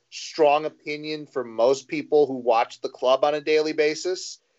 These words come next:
So I think we can kinda leave it at that. I think that's, you know, I think it's interesting. I, I think, you know, when Marcelo Belker, uh, you know, may,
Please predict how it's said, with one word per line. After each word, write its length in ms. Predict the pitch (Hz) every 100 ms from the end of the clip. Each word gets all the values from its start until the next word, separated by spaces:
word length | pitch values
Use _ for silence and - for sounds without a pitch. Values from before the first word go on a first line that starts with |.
| _ _ _
So 140 | 196
I 80 | 190
think 300 | 190 247 247
we 80 | 208
can 160 | 185 175
kinda 300 | 180 180 170
leave 280 | 170 160
it 60 | 143
at 140 | 147
that. 300 | 165 123 67 - _ -
I 100 | 139
think 240 | 170 165
that's, 440 | 165 160 160 - - _
you 140 | 135 139
know, 380 | 127 117 113 _ -
I 120 | 139
think 180 | 139 151
it's 140 | 131
interesting. 640 | 147 151 139 - 220 247 240 -
I, 200 | 131 131 _
I 240 | 135 139 135 _ _ _ _ _
think, 340 | 165 160 156 156 _ 131 131
you 260 | 139 139 127 -
know, 120 | 123
when 640 | 113 139 143 147 143 143 -
Marcelo 800 | 135 131 - 143 135 131 127 120 123
Belker, 560 | 127 135 143 139 135 -
uh, 320 | 113 110 107 - _ -
you 80 | 127
know, 220 | 110 104 _ _ -
may, 260 | 139 139